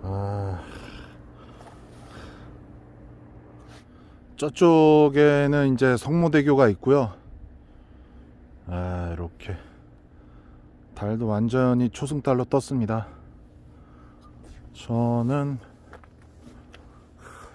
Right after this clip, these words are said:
이쪽에 바람도 오늘 하나도 안 불어요. 아, 이제 말도 잘 안 나오네요, 추워서. 예, 이쪽에서 이제 낚시를 하고 있어요.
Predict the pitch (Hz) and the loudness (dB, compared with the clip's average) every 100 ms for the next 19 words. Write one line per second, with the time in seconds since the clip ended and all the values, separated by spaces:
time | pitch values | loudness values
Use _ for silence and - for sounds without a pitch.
0 | 110 - 127 127 117 101 - 123 127 117 | -14 -8 -6 -4 -6 -8 -8 -6 -4 -6
1 | 117 123 123 123 104 101 107 104 98 95 | -4 -4 -4 -4 -6 -4 -6 -6 -8 -14
2 | - - - - - - - - - - | -20 -20 -20 -20 -20 -20 -20 -20 -20 -20
3 | - - - 107 117 117 110 87 - - | -20 -20 -10 -6 -4 -4 -6 -10 -18 -20
4 | - 110 110 104 - - - - 113 117 | -12 -8 -6 -8 -12 -20 -20 -14 -6 -4
5 | 117 - 104 101 120 123 120 107 - 139 | -4 -6 -6 -4 -2 0 -2 -2 -2 -2
6 | 113 - - - - - - - - - | -2 -10 -14 -18 -20 -20 -20 -20 -20 -20
7 | - - - - - - 127 117 117 113 | -20 -20 -20 -20 -20 -12 -8 -6 -4 -6
8 | - 120 123 117 123 120 117 110 120 98 | -6 -4 -4 -2 -2 -2 -2 -4 -6 -6
9 | - - - 107 - 110 110 110 104 - | -16 -20 -12 -10 -8 -8 -6 -6 -6 -6
10 | 110 101 | -8 -10